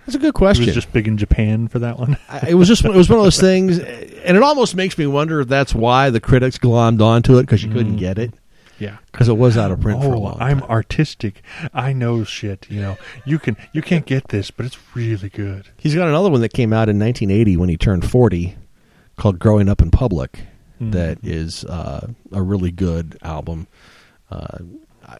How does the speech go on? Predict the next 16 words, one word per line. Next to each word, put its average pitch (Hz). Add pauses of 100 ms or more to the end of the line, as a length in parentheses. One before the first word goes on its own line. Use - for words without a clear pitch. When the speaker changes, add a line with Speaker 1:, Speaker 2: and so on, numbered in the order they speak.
(100)
Speaker 1:
I 139
like, 147
I 160
like 180
Lou 127
best 113
when 104
he 104
is 95
marrying 110
accessible 127
melodies 98 (520)
with 90 (140)
his -
typical 90 (960)
harrowing 90